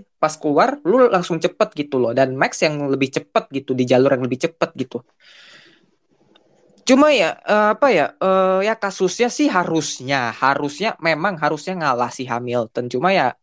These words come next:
kembali lagi, tak bisa mengerti kenapa Hamilton melakukan, apa ya, nggak memutuskan untuk nggak ngalah. Atau salah satunya lah ngalah.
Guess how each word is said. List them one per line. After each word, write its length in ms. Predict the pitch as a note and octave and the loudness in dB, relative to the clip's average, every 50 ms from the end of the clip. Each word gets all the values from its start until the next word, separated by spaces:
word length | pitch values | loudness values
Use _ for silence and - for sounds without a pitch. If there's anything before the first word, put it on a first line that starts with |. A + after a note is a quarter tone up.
| _ _ _ _ _ _ _ _ _ _ _ | _ _ _ _ _ _ _ _ _ _ _
kembali 240 | - - C3+ C3 C3 | -10 -2 0 2 4
lagi, 240 | C3 C3+ - - - - _ _ _ _ _ _ _ _ _ _ _ _ _ _ _ _ _ _ _ _ _ _ - | 4 2 2 0 -6 -20 _ _ _ _ _ _ _ _ _ _ _ _ _ _ _ _ _ _ _ _ _ _ -4
tak 160 | C3+ B2+ D#3+ | -4 -4 -4
bisa 160 | E3 - C3+ | -4 -6 -6
mengerti 400 | C3 C3+ C3 C3 C3+ - - - | -6 -6 -6 -6 -6 -6 -4 -6
kenapa 560 | D3+ - B2+ B2 B2 - - B2+ B2+ B2+ B2 B2+ | -4 -4 -4 -6 -6 -2 0 0 2 2 2 0
Hamilton 480 | B2 B2+ B2+ B2+ B2 B2+ B2+ B2+ B2 | 0 0 -2 -2 -2 -2 -4 -2 -2
melakukan, 480 | B2+ B2 _ - - - C3+ C#3 - - - | -2 -2 _ -6 -4 -2 -2 -2 -2 -8 -8
apa 220 | - C3+ - - E3 | -6 -4 -2 0 2
ya, 160 | D#3 C3 B2 | 2 2 0
nggak 480 | B2+ C3+ B2+ B2+ B2 - _ _ _ - | 0 0 2 2 2 0 _ _ _ -4
memutuskan 480 | D#3+ C#3+ C#3+ C3+ - C#3 C3 - C#3 C3+ | -4 -4 -4 -2 -4 -6 -2 -2 -2 -2
untuk 240 | C3 C#3+ - C#3 | -2 -4 -4 -4
nggak 240 | C3+ C3 C3 B2+ C3 | -2 -2 -2 -2 0
ngalah. 380 | B2+ B2 B2 B2 C3+ C#3+ C3+ - - - | 0 2 4 4 4 4 2 0 -4 -6
Atau 240 | - - - - A3 | -6 -2 0 0 2
salah 240 | - G3+ F#3+ G3 | 2 2 2 2
satunya 320 | F3+ - E3+ E3 G3 G#3+ G3+ | 0 0 -4 -4 -2 -2 -2
lah 80 | E3 | -2
ngalah. 300 | C3+ B2 A#2+ B2 B2 A#2+ | -2 -4 -4 -4 -4 -4